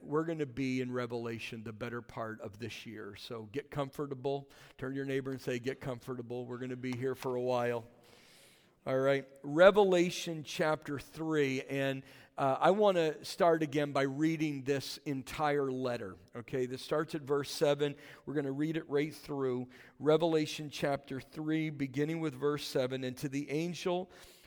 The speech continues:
of the church in Philadelphia," that would be the pastor of the church in Philadelphia, write, "These things says he who is holy,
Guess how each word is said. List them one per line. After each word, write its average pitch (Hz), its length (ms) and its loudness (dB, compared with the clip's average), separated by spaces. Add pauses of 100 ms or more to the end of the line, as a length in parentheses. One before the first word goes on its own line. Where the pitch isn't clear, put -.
of 131 160 2
the 127 120 -6
church 160 480 -2
in 143 180 -4
Philadelphia," 143 880 2
that 131 180 -4
would 131 180 -8
be 139 100 -2
the 147 100 0
pastor 143 720 -2 (320)
of 131 140 -2
the 139 100 -4
church 143 340 -4
in 147 120 -10
Philadelphia, 139 680 0
write, 127 400 -2
"These 156 420 -4
things 139 420 -2
says 123 560 -2 (280)
he 180 380 -2
who 175 340 -2
is 143 300 2
holy, 127 720 -2